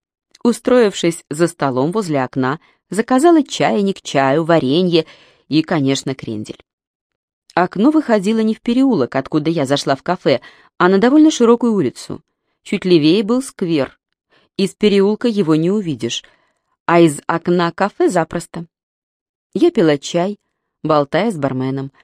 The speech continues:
который особо загружен работой не был. В кафе оказались заняты лишь три столика из десяти. Ну и в окно, конечно, посматривала.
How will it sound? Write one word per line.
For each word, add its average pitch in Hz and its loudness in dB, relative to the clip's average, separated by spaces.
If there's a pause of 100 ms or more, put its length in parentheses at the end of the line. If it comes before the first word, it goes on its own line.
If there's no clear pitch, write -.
(300)
который 170 4
особо 156 0
загружен 151 0
работой 147 -2
не 160 -2
был. 127 -8 (680)
В - -20
кафе 165 2
оказались 151 0
заняты 175 0
лишь 147 -2
три 262 0
столика 208 -4
из 131 -2
десяти. 127 -6 (600)
Ну 151 4
и 139 2
в 147 0
окно, 175 0
конечно, 196 0
посматривала. 139 0